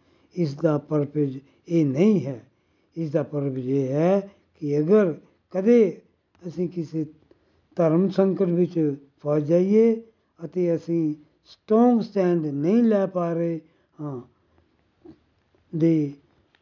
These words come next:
ਧਰਮ ਦੀ ਰੱਖਿਆ ਵਾਸਤੇ, ਸਮਾਜ ਦੇ ਭਲੇ ਵਾਸਤੇ,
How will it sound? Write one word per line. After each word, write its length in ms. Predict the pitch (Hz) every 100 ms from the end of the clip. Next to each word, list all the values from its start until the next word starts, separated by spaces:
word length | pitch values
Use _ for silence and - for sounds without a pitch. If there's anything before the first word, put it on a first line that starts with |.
| -
ਧਰਮ 400 | 190 190 233 220
ਦੀ 260 | 214 214
ਰੱਖਿਆ 400 | 190 185 208 214
ਵਾਸਤੇ, 600 | 196 185 - 180 170 151 151 _ _ -
ਸਮਾਜ 380 | 160 160 170
ਦੇ 140 | 156 160
ਭਲੇ 340 | 147 147 180
ਵਾਸਤੇ, 580 | 175 165 151 - 160 151